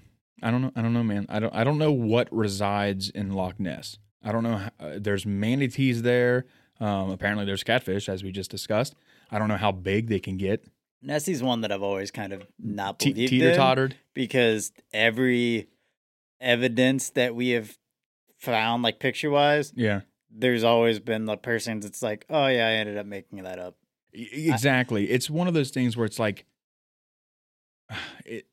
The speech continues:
Speaker 1: so much evidence proves to it being a hoax, if not all evidence. But the sheer fact of, for, for me, the sheer fact of it being in the water, I mean, God knows what the fuck's down there.
Speaker 2: Yeah.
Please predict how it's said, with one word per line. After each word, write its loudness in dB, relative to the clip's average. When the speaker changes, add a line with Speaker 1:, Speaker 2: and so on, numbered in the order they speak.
Speaker 1:
so -2
much 0
evidence -2
proves -2
to -2
it -4
being 0
a -4
hoax, -2
if -6
not -2
all 0
evidence. -2
But 2
the 2
sheer 0
fact -4
of, -4
for, -12
for 0
me, 2
the -6
sheer -2
fact 0
of 0
it -4
being -2
in 0
the 0
water, 0
I 0
mean, 0
God 2
knows 0
what -8
the -12
fuck's -12
down -16
there. -20
Speaker 2:
Yeah. 6